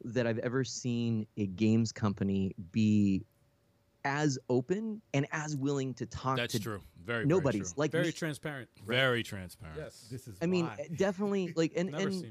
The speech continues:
Speaker 1: and at
Speaker 3: before.
Speaker 1: the same time, there, I, I will admit, there are some things, like, that I wish they were maybe more transparent on.
Speaker 3: Mm-hmm.
Speaker 1: But, like, the amount of communication that is there,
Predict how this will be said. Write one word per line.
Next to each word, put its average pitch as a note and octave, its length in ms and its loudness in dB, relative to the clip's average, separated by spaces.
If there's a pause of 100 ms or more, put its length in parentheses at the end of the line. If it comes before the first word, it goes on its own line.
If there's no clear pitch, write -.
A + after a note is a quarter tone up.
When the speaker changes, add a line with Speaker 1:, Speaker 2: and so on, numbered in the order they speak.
Speaker 1:
and - 40 -4
at E3 60 0
Speaker 3:
before. F3 120 -6
Speaker 1:
the G3 80 0
same C4+ 240 -4
time, F#3+ 240 -2
there, D3+ 200 2
I, C3+ 120 0
I B2+ 100 0
will E3 240 4
admit, C#3+ 240 0
there A#2 100 4
are A#2 60 2
some D3 300 0
things, C#3 360 -2
like, A2 200 0 (120)
that A2 140 0
I G#2 80 0
wish A2 480 -2 (480)
they A2 100 -2
were G#2+ 100 2
maybe G#2+ 200 2
more B2 200 2
transparent F#2 500 -8
on. - 160 -12 (180)
Speaker 3:
Mm-hmm. C#3 360 -16 (140)
Speaker 1:
But, A2 200 2
like, B2+ 180 2
the C3 160 0
amount C3+ 440 0
of B2+ 220 -4 (380)
communication A#2+ 800 -2
that G2+ 180 2
is B2 320 2
there, G2+ 460 0